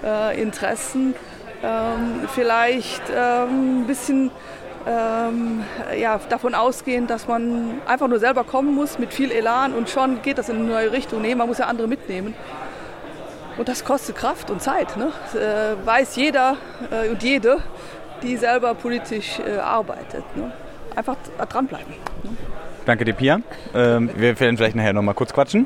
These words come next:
Speaker 1: Okay.
Speaker 2: wenn du das gesehen hast und, äh, ein bisschen mehr Eindrücke noch hast. Und, äh, ja,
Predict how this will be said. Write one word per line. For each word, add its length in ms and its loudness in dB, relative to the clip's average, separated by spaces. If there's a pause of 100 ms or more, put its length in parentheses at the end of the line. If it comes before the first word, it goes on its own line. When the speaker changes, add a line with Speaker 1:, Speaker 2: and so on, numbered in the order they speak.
Speaker 1:
Okay. 120 -2
Speaker 2:
wenn 140 6
du 60 4
das 260 -2
gesehen 360 4
hast 260 -2
und, 200 0
äh, 680 4
ein 200 2
bisschen 220 2
mehr 100 4
Eindrücke 240 2
noch 80 2
hast. 240 2
Und, 320 4
äh, 240 4
ja, 160 4